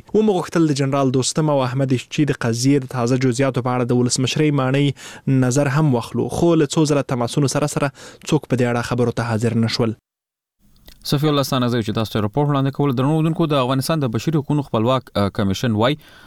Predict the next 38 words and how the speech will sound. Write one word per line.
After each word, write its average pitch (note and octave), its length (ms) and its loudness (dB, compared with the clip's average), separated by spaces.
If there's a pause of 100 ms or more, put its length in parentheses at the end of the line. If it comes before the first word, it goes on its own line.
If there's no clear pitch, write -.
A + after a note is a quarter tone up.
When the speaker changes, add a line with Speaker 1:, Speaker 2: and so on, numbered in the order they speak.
(180)
Speaker 2:
افغان F3 300 0
دولت D#3+ 240 0
د B2+ 160 2
جنګي، A#2+ 380 0 (120)
اه، A#2 180 2
جنایتکارانو A#2 720 0
په G#2+ 160 2 (120)
محاکمه G#2+ 380 -2 (120)
کولو C#3+ 360 2
کې B2 500 -2
ناتوانه G2+ 380 0
ښکاري. G#2 300 -2 (340)
د B2 180 2
بشري C#3+ 280 0
حقوقو C#3 260 -2
کمیشن G#2+ 280 0 (120)
مشره D#3 260 -2 (600)
سیما D3 260 2 (260)
سامر C3 500 0
وایي، B2 340 2
ولسمشر B2+ 540 0 (100)
محمد B2+ 340 0
اشرف A2 340 -4
غني C#3 160 2
دا A2+ 160 0
کسان G#2+ 420 -4 (120)
پیژني، C#3 360 2 (280)
خو C#3+ 160 0
یو F3+ 200 2 (200)
جنگي B2+ 280 2 (280)
مجرم A2+ 460 0
ته A#2+ 200 0
هم F#3+ 140 2 (420)
سزا A2+ 320 0
نه A#2+ 120 2
ده G#2 100 0
ورکړل G2+ 360 -2
شوې. G#2 200 0